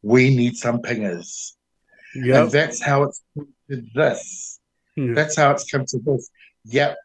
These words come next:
Speaker 1: it's pretty hard out there. We're on Insta every day. We're on Facebook. We're, um, we've got, we've got people that want to donate, but,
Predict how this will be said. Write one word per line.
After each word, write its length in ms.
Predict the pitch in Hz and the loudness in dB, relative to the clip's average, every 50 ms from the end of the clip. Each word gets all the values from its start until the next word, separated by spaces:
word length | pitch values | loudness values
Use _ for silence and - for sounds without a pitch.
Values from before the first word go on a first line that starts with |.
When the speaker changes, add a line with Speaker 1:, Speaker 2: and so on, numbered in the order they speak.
| _ _ - | _ _ -8
Speaker 1:
it's 200 | 135 - - - - | -6 -6 -8 -12 -8
pretty 240 | - - 165 160 165 | -4 -2 -2 0 0
hard 300 | 151 127 156 147 143 147 | 0 2 2 2 2 4
out 180 | 143 135 127 104 | 2 2 2 0
there. 140 | - 131 127 | -2 -2 0
We're 160 | 127 131 135 | 2 2 2
on 200 | 143 139 135 127 - - | 2 2 0 -2 -6 -8
Insta 580 | 165 156 143 143 - - - - 151 147 147 147 | -8 -8 -8 -8 -10 -8 -2 0 2 2 2 0
every 280 | 147 139 147 135 131 | -2 -4 -4 -6 -6
day. 680 | 127 - 135 131 131 127 127 123 123 123 123 123 123 - _ - | -6 -4 -2 0 0 0 0 0 -2 -4 -6 -8 -10 -12 _ -6
We're 260 | 135 127 127 127 127 | -2 0 2 2 4
on 200 | 127 127 123 123 127 - - - - | 2 2 0 -2 -8 -12 -8 -4 -2
Facebook. 680 | 156 151 151 - - - - - 151 139 143 147 143 - - | -2 -2 -2 -6 -12 -14 -10 -6 -4 -2 -2 -4 -6 -8 -8
We're, 500 | 131 135 135 135 135 131 127 131 127 127 | -4 -2 0 0 0 0 -2 -2 -2 -2
um, 380 | 127 127 123 120 120 120 117 - _ _ _ _ _ - | -2 -2 -2 -2 -4 -6 -10 -12 _ _ _ _ _ -6
we've 320 | 139 139 143 143 - - _ - | -6 -4 -6 -6 -10 -18 _ -6
got, 400 | - 143 139 139 131 131 123 - - | -4 -2 0 0 0 0 -2 -4 -4
we've 220 | 135 139 131 - - | -4 -4 -4 -4 -2
got 220 | 156 147 - - - - | -2 -2 -2 -4 -8 -12
people 600 | - 190 190 190 - - - 170 160 160 160 156 | -8 -8 -8 -8 -8 -6 -4 -4 -2 -2 -4 -4
that 200 | 151 156 156 147 | -4 -4 -4 -4
want 260 | - 143 147 143 139 - | -4 -4 -4 -4 -6 -8
to 360 | - 143 - - 135 123 113 _ _ _ _ - | -10 -10 -8 -6 -6 -6 -8 _ _ _ _ -10
donate, 500 | 127 127 127 131 147 147 147 143 - - - - _ _ - - - _ _ _ _ - | -8 -6 -4 -4 -2 -2 -2 -4 -6 -10 -14 -14 _ _ -20 -20 -20 _ _ _ _ 2
but, 340 | - 143 139 143 - - | 4 4 4 4 0 -4